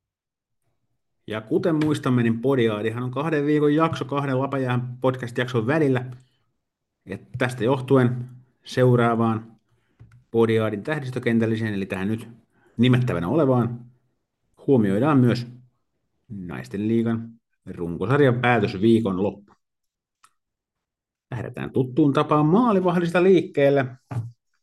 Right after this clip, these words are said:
Kyseinen veskari sai kovat matsit runkosarjan loppuun. On ollut puolivälierissä myös erittäin vakuuttava, vaikka yhdessä matsissa vähän enemmän niitä kiekkaa selän taakse mennytkin, mutta se ei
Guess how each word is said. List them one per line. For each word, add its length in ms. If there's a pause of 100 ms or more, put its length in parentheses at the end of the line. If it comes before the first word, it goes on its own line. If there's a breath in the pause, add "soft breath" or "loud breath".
(880)
Kyseinen 300
veskari 380
sai 260 (300)
kovat 280
matsit 440 (280)
runkosarjan 600
loppuun. 720 (1200)
On 180
ollut 260
puolivälierissä 880
myös 200
erittäin 480
vakuuttava, 840 (800)
vaikka 520 (600)
yhdessä 380
matsissa 440
vähän 180
enemmän 300
niitä 160
kiekkaa 520
selän 240
taakse 200
mennytkin, 400
mutta 180
se 120
ei 200